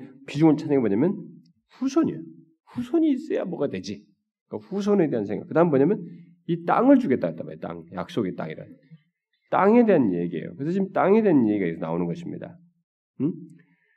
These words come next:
아브라함의 그 땅에 대한 약속을 이제 반복해서 말씀하십니다. 그래서 일반적으로 여기 칠 절부터 이십일 절을 언약 체결식으로 사람들이 이제 학자들이 다 해석을 하죠.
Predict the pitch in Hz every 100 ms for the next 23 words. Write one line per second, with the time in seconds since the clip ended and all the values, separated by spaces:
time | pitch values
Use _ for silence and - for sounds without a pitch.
0 | _ - 110 120 113 101 104 113 135 151
1 | 139 120 101 90 87 - 120 92 98 170
2 | - 90 - 131 151 - 117 170 214 90
3 | 85 110 85 82 82 80 - - _ _
4 | _ _ _ _ 104 101 120 131 123 117
5 | 107 110 107 - - - 139 147 120 107
6 | 107 107 104 101 101 90 107 - - -
7 | - _ _ 92 95 113 110 113 - -
8 | 139 147 139 - 185 123 78 123 160 -
9 | - - 87 82 - 76 78 - - _
10 | _ _ - 87 95 82 80 - 80 98
11 | 98 82 80 80 80 117